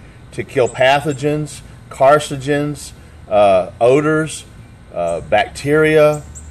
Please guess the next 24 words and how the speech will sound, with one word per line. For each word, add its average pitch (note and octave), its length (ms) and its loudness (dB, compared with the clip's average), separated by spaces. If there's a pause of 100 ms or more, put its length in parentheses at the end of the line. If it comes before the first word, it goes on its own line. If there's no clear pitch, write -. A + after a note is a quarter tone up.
(160)
uh, F2 340 -4
spores, D3 680 2
mold, C3 560 2
fungus D3 440 0
that, B2 240 0
you C3+ 120 -8
know, C3+ 100 -4
as A#2 200 -4
you C#3+ 80 -8
can B2+ 220 -6
well C#3+ 180 2
imagine, A#2+ 540 0
grow C3 360 2
in A#2+ 60 0
all A#2+ 180 2
the A#2 80 -4
nooks B2+ 280 -6
and A2 100 -10
crannies A#2 400 -6
in G#2+ 140 -6
a G2+ 40 -8
big G2 300 -10
trailer B2 320 -4
truck. F#2 400 -8